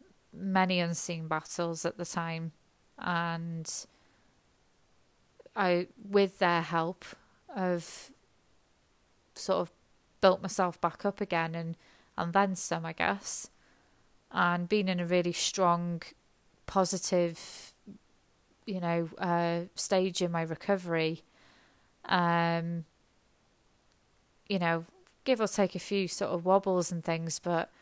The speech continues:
I felt safe to be able to share that with them. And, and I know I probably will feel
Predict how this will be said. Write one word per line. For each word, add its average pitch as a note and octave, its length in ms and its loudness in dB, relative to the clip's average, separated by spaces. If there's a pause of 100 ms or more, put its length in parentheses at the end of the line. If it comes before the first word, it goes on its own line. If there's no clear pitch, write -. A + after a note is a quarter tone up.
(300)
I F#3+ 100 2
felt A3 320 2
safe G3+ 400 2
to - 100 -4
be G3+ 80 0
able F3+ 220 2
to - 160 -4
share F#3 320 4
that F3+ 200 2
with G3 240 -2
them. D#3 280 -2 (1200)
And, F#3 600 2
and A#3+ 160 4
I C4+ 100 4
know C4+ 260 6
I B3 100 6
probably A#3 380 2
will G#3+ 200 2
feel G3+ 480 2